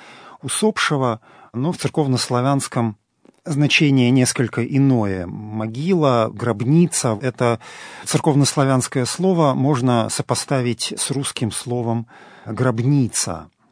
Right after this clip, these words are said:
Значит, гроб и умерщвление. Умерщвление, понятно, смерть. Кстати, отметим тоже несовпадение значения этого церковнославянского слова со значением слова «умерщвление», э, в русском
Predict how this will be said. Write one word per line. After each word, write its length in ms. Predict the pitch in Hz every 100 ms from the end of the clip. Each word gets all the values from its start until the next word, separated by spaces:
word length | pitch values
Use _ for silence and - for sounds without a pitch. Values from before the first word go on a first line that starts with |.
| _ _
Значит, 340 | 139 131 - 104
гроб 320 | 123 165 170
и 220 | - 143
умерщвление. 1080 | 143 135 139 - - 131 139 127 107 95 92
Умерщвление, 800 | 104 113 110 - 139 131 120 107 101
понятно, 520 | 117 135 202 - 117
смерть. 580 | - 131 165 208 - - - - - - _
Кстати, 680 | - - - 151 - 139 123 - - - -
отметим 720 | 131 - 135 120 - 117 95 _ _ _
тоже 560 | - 208 135 139 117 110
несовпадение 1200 | 123 127 - - 139 123 131 117 110 104 101 113
значения 720 | 107 127 - 131 117 113 107 95
этого 560 | 127 135 135 117 113 - - - - -
церковнославянского 1080 | - - 123 113 - 127 113 107 - 113 101
слова 520 | - 123 127 120 110 - - - _
со 160 | - 139
значением 600 | 120 127 - 117 117 107
слова 600 | - 127 117 107 104 104
«умерщвление», 1120 | 120 113 110 - - 123 117 107 104 104 98 98
э, 180 | 101
в 100 | 101
русском 460 | 120 123 - 104 95